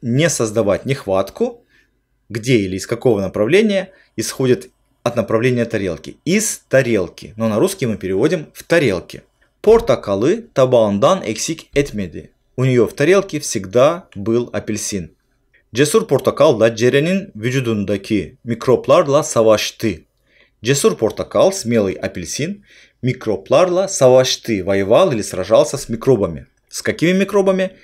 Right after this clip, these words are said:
Ceren'in vücudundaki, с микробами, которые находились в организме Джерен.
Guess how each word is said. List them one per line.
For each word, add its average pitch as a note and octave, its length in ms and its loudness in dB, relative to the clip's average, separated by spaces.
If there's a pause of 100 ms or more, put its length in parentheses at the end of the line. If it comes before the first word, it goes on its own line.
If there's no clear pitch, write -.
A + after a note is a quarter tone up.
(260)
Ceren'in B2 720 0 (100)
vücudundaki, A#2 1200 -2
с - 120 -16
микробами, F3+ 560 2
которые G#2 480 -2
находились G#2+ 720 -4 (320)
в G2+ 80 -4
организме A2 580 0
Джерен. G#2 440 -2